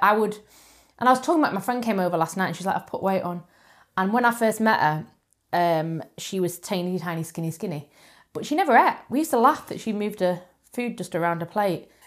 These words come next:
And we were like, "Did you actually eat any of that or just move it around your plate kind of thing?" And she said, like, she clearly, and I suppose it's not funny, it was like an eating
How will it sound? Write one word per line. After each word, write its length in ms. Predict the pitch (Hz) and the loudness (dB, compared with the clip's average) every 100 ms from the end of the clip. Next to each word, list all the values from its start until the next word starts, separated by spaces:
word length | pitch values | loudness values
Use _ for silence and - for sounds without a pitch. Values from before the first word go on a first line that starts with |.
| _ - | _ -6
And 60 | |
we 40 | 214 | 2
were 60 | |
like, 180 | 226 202 | 4 4
"Did 100 | 226 | 4
you 80 | 269 | 4
actually 240 | 254 254 | 4 4
eat 140 | 277 226 | 2 4
any 180 | 214 | 4
of 60 | 185 | 6
that 180 | 165 139 | 6 6
or 40 | |
just 160 | 170 170 | 2 2
move 180 | 185 175 | 4 4
it 40 | |
around 180 | 165 165 | 2 0
your 80 | 165 | 0
plate 320 | 208 170 - | 2 2 0
kind 120 | 170 | -4
of 60 | 160 | -2
thing?" 240 | 160 156 | -2 -4
And 140 | 196 - | -4 -4
she 100 | 233 | 0
said, 240 | 254 240 | 2 2
like, 220 | - 180 226 | 2 0 -2
she 160 | 233 262 | -6 -8
clearly, 480 | - 349 277 185 - - - | 0 4 4 2 -2 -20 -10
and 280 | - 226 - _ _ - | -2 -2 -2 _ _ -2
I 40 | |
suppose 280 | 262 - 320 | -2 6 4
it's 120 | 233 | 4
not 140 | 233 180 | 0 2
funny, 200 | 277 240 | 4 4
it 40 | |
was 120 | 180 | 4
like 180 | 262 285 | 4 4
an 80 | 262 | 4
eating 360 | 220 349 294 | 4 2 2